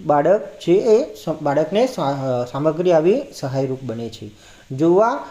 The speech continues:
જોવા અને સાંભળવા આધારિત સામગ્રી છે, જોવા અને સાંભળવા આધારિત જે સામગ્રી છે તો આવા બાળકો સારી રીતે શીખે છે.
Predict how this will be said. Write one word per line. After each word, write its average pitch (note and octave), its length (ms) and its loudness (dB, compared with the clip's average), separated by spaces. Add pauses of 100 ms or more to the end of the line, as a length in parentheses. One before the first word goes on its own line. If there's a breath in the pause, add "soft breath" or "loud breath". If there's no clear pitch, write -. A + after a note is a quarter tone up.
(520 loud breath)
જોવા F3 280 2
અને E3+ 320 0
સાંભળવા F3 500 2
આધારિત D3+ 480 0
સામગ્રી C#3 600 0
છે, F3 520 -2 (160)
જોવા C3 420 0
અને D3 320 0
સાંભળવા D#3 840 -2
આધારિત D3+ 500 0
જે D#3+ 120 -6
સામગ્રી F#3 580 0
છે C#3 180 -4
તો - 120 -8
આવા E3+ 260 2
બાળકો D3 400 0
સારી C3 280 -4
રીતે B2+ 220 -6
શીખે C3 520 -6
છે. G#2 300 -12